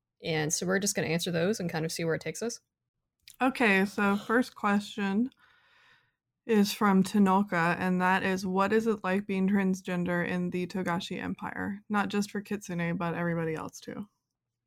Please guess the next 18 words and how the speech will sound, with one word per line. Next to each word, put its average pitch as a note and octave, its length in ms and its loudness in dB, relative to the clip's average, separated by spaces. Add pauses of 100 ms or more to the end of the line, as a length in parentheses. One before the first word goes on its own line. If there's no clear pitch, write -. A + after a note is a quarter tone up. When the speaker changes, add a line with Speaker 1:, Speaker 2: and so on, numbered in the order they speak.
(140)
Speaker 1:
Okay, A#3 260 0 (120)
good G#3 160 -8
question. F#3+ 400 -4 (760)
Um, G#3+ 240 6
typically, D4+ 420 6
if A#3 140 8
a G3 40 -2
person G3+ 400 2
wishes F3+ 380 2
to F3+ 200 0
live D#3+ 420 2
as D#3+ 140 -2
a F3 60 -4
gender D#3 400 -2
other D3+ 160 -2
than D#3 140 0
their D3+ 100 0
birth, D3 380 -4